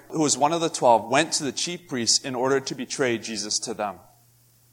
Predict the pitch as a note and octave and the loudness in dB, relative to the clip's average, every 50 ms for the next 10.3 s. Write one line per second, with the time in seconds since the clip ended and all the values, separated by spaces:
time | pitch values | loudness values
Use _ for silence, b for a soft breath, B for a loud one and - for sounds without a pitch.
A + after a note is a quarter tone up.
0 | _ - - A#2+ B2+ C3 D3+ F#3 A3 G#3 A3 G#3 F#3+ D#3 A2+ G#2 G2 - - - | _ -12 -8 -6 -2 0 2 2 2 4 4 4 4 4 2 0 -4 -6 -10 -6
1 | - A#2+ A2 G#2+ G2+ - - B2+ C#3+ G3 A3 - - A#2 A#2 - - - E3+ F#3 | -2 -2 -2 -2 -4 -6 -10 -6 -4 -4 -4 -4 -6 -8 -10 -10 -8 -6 -4 -2
2 | D#3 A2+ F#2+ E2+ - - - - _ _ _ _ _ _ _ _ _ _ - A2 | -2 -2 -2 -2 -4 -4 -6 -8 _ _ _ _ _ _ _ _ _ _ -16 -10
3 | - - E3 D#3 D#3+ D3+ C3 A2+ - - C3 A2+ C3 B2 C3 C3 A#2+ A#2+ B2 A#2+ | 0 6 8 8 8 8 4 0 -2 -2 -4 -8 -6 -4 -2 -2 0 0 -2 -2
4 | G#2+ F#2 F2 - - - _ _ _ _ _ _ _ _ _ - - - E3 - | -2 -6 -12 -16 -20 -20 _ _ _ _ _ _ _ _ _ -8 -4 -2 -2 0
5 | C#3 E3+ E3 D3+ D3 C#3 C#3 C3+ D3 D#3 C#3+ C#3+ C#3+ - - C#3 B2+ B2 B2+ - | -2 -4 -8 -8 -4 -4 -4 -4 -2 -2 -4 -4 -4 -4 -6 0 2 2 2 0
6 | D3+ - - - B2+ G#2+ G2+ F#2 F#2 F2+ F2 _ _ _ _ _ _ _ _ _ | -2 -8 -8 -8 -6 -6 -8 -10 -12 -14 -16 _ _ _ _ _ _ _ _ _
7 | _ - - G#2+ A#2 A2 - - A#2+ A2 G#2+ G2 F2 - - - _ _ _ _ | _ -16 -12 -10 -10 -8 -6 -4 -4 -4 -4 -6 -12 -18 -20 -20 _ _ _ _
8 | _ _ _ _ _ _ _ _ _ _ _ _ _ _ _ _ _ _ _ _ | _ _ _ _ _ _ _ _ _ _ _ _ _ _ _ _ _ _ _ _
9 | _ _ _ _ - - G#2 - A#2 G#2+ A#2+ A2+ A2+ A#2+ A#2 A#2+ B2 C3+ B2+ B2+ | _ _ _ _ -10 -6 -4 -4 -4 -4 -8 -8 -6 -6 -6 -4 -4 -2 -2 -2
10 | B2+ C3+ D3+ D#3 C3+ G#2 | -2 -2 -4 -4 -4 -6